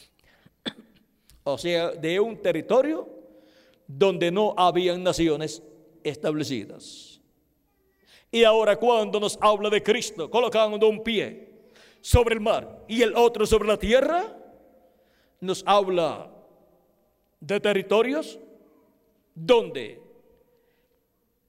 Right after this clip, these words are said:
hubo personas, naciones, pueblos y lenguas.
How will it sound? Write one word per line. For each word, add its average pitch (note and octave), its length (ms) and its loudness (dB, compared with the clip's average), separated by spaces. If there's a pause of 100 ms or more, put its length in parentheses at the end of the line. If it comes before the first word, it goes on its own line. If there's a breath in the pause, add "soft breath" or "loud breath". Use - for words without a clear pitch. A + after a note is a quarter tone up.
(380)
hubo A#3 420 4
personas, A3 720 2 (540)
naciones, G3 580 0
pueblos F#3+ 400 0
y G#3+ 60 4
lenguas. C#4+ 580 2